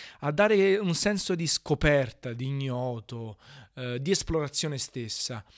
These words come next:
semplicemente seguendo la mappa, seguendo, ehm, il punto da raggiungere a vista d'occhio e poi ogni tanto magari consultando nel menu la mappa esplosa, mettendo qualche punto e altro, anche perché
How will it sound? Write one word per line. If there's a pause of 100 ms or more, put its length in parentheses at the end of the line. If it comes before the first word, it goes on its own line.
(240)
semplicemente
seguendo
la
mappa,
seguendo, (380)
ehm,
il
punto
da
raggiungere
a
vista
d'occhio
e
poi
ogni
tanto
magari
consultando
nel
menu
la
mappa (240)
esplosa,
mettendo
qualche
punto
e
altro,
anche
perché